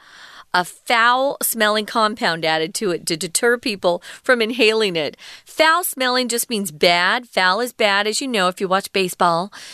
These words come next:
And it smells bad. It's a compound, which means they're putting different, um, chemicals together. That's what compound here means. It's just a mixture of different chemicals.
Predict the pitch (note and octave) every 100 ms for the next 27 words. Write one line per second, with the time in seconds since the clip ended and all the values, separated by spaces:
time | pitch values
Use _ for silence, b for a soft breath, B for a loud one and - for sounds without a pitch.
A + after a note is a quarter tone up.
0 | B B A3 A3+ A3+ G#3 A#3 C#4 D#4 D#4+
1 | C#4+ C4+ C4 C4+ - C4 C#4+ - - G4+
2 | G#4 C#4+ A#3+ A#3+ C4 B B B - D#4
3 | C#4 D4 D4 D4 C#4 - B B C#4+ D4
4 | - F#4 E4 B3 - B3 C#4 - C#4+ C#4
5 | A#3 C#4 - G#3+ G3+ F#3+ F#3 F3+ B B
6 | - - F#4 E4+ - G3+ F#3 - F3+ F#3
7 | E3 D#3 D3+ D3+ G#3+ - G#3 - G#3+ F3+
8 | F3+ E3+ E3 F#3 E3+ F3+ F3 D#3 E3+ -
9 | G3 F#3+ F3+ F3+ - F#3 E3+ B B B
10 | - F#3+ A3 G#3 F#3 - - C4 B3 -
11 | F#3 E3 E3+